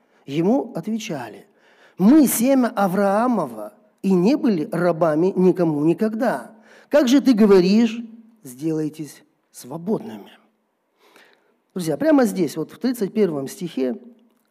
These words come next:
Господь сразу говорит: "Если пребудете в Слове Моем". Вы знаете, чтобы познать истину, условия нужно соблюсти.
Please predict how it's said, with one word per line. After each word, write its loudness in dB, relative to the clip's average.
Господь -2
сразу -2
говорит: -8
"Если 0
пребудете 4
в -10
Слове -4
Моем". -10
Вы -4
знаете, 0
чтобы 0
познать -2
истину, 0
условия 4
нужно 0
соблюсти. -16